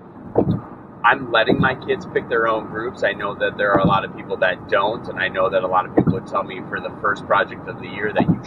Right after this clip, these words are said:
should not, but I am a big believer in natural consequences. I have told my students multiple times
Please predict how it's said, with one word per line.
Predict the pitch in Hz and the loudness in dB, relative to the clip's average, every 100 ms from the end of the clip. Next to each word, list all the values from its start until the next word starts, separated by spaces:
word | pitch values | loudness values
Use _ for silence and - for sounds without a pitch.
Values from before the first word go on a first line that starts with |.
| - 110 | -8 0
should | 110 113 | 0 2
not, | 117 120 - - - - - - - - - - - - - | 4 4 2 -4 -12 -12 -14 -16 -18 -18 -18 -20 -20 -8 4
but | 110 104 - - - | 6 6 2 -10 -2
I | 110 127 101 | 0 0 -2
am | 104 110 98 | -2 -2 -4
a | 95 104 - - - | -8 -8 -10 -14 -6
big | 151 165 - | -4 -2 0
believer | - - - - - - - - - - - - - - - - - - - - | 0 0 0 4 4 0 -10 -16 -18 -18 -18 -18 -18 -18 -18 -16 -18 -18 -18 -8
in | 120 120 | -4 2
natural | 113 110 - | 2 4 4
consequences. | - 117 - - - - - - | 6 4 2 -6 -10 -10 -14 -2
I | 107 110 | 2 4
have | - | 2
told | - 120 113 | 0 0 2
my | 110 | 0
students | 98 - 123 107 92 - | -2 -8 -6 -6 -8 -2
multiple | - - - - 110 123 135 135 127 123 | 4 4 4 0 6 6 4 0 -2 0
times | 143 127 95 95 - - | 4 4 2 -2 -8 -12